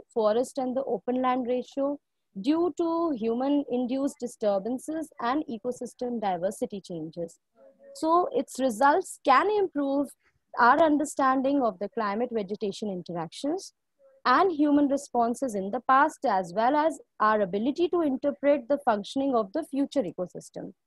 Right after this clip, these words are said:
Further testing of reveals and love is necessary. As we are seeing over here, we require a lot of studies to be conducted in the tropical regions, also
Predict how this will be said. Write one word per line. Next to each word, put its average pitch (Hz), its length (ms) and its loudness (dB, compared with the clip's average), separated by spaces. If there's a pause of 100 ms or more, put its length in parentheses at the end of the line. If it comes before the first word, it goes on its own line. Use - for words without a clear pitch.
(600)
Further 302 400 4
testing 339 500 -2 (260)
of 320 300 2
reveals 277 720 -2
and 240 220 -4
love 226 180 2 (120)
is 262 200 -2
necessary. 294 800 -2
As 240 280 -2
we 226 180 -2
are 269 180 2
seeing 320 280 -2
over 226 240 0
here, 214 420 2 (320)
we 254 100 -4
require 233 640 2
a 214 80 0
lot 220 400 4
of 349 140 0
studies 269 580 0
to 269 100 -6
be 247 120 -6
conducted 220 580 0
in 247 120 -2
the 233 200 -2
tropical 262 380 -4
regions, 285 520 -2
also 208 480 -2